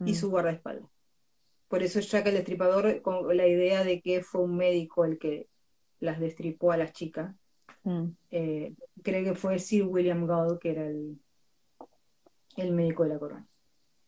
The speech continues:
Speaker 1: Em, después la, la, la otra parte son dos asesinos que también, eh, eh, influencian mucho la cultura popular. Uno es uno del que ya hablé, Ed Gein, que es este, el, el artesano de, de piel,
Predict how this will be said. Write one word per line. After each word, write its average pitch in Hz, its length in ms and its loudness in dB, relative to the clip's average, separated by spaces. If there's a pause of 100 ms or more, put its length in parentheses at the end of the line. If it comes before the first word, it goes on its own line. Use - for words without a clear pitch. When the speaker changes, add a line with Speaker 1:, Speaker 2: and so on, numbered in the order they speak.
(540)
Speaker 1:
Em, 208 720 8
después 262 420 6
la, 277 260 8
la, 208 240 6
la 220 160 8
otra 240 260 6
parte 262 300 4
son 226 320 6
dos 240 200 4
asesinos 247 480 6
que 226 100 4
también, 214 560 6
eh, 180 580 4 (100)
eh, 175 300 0
influencian 202 760 0
mucho 214 320 6
la 196 80 2
cultura 190 340 0
popular. 220 420 4
Uno 233 140 6
es - 120 -2
uno 190 200 -4
del 175 180 0
que 170 100 -4
ya 180 140 -4
hablé, 202 220 6
Ed 196 160 2
Gein, 240 220 6
que 220 100 2
es - 120 -6
este, 165 260 -4
el, 156 260 0
el 156 220 -2
artesano 160 760 -4
de, 156 280 -2
de 151 140 -2
piel, 226 440 0